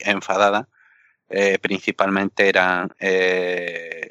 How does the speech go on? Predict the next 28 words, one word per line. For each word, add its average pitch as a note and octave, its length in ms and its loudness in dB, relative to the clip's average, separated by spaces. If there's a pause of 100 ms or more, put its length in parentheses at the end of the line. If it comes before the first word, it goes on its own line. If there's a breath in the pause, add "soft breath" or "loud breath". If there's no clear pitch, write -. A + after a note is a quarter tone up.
Seiji F#2+ 320 0
Sakaguchi, D#3 760 2
el - 140 -14
presidente F2 880 -2
de E2+ 100 -2
la F#2 140 0
época, A2+ 360 2
mano F2+ 280 2
derecha F2+ 400 0
de E2+ 60 0
Inoki, G#2+ 340 -2
que - 100 -6
Inoki F2 400 -8
en F2+ 140 -6
esta F2+ 220 -2
época - 260 -6
estaba E2+ 260 0
más F2 220 -2
en F2 80 -4
la, E2+ 360 -2 (460 soft breath)
en E2+ 920 -2
su E2+ 560 2
zona F#2 500 2
política, G2 540 0
intentando E2+ 580 0
su - 180 -4
carrera F2 380 0
política. - 540 -6